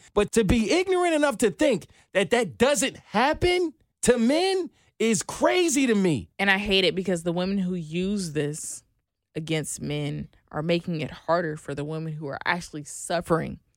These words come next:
Speaker 1: And
Speaker 2: at the hands of men.
Speaker 1: that's the worst part.
Speaker 2: 'Cause then people are like, "Should we really believe women?" You know, then people start to question those who are actually going through real shit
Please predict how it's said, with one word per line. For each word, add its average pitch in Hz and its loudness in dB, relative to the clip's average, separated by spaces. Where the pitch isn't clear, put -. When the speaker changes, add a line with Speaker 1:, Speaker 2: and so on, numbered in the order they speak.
Speaker 1:
And 120 0
Speaker 2:
at 95 -4
the 151 -2
hands 165 0
of 143 -8
men. 147 -4
Speaker 1:
that's 180 4
the 160 4
worst 135 2
part. 65 -4
Speaker 2:
'Cause 180 0
then 294 2
people 262 -4
are - -2
like, 208 -2
"Should - -8
we 339 -2
really 339 0
believe 220 0
women?" 214 0
You 247 0
know, 269 2
then 277 -2
people 277 -16
start 269 -6
to 208 -6
question - -2
those 226 0
who 226 -4
are 196 0
actually 190 -2
going 208 0
through 233 -4
real 196 -2
shit 392 0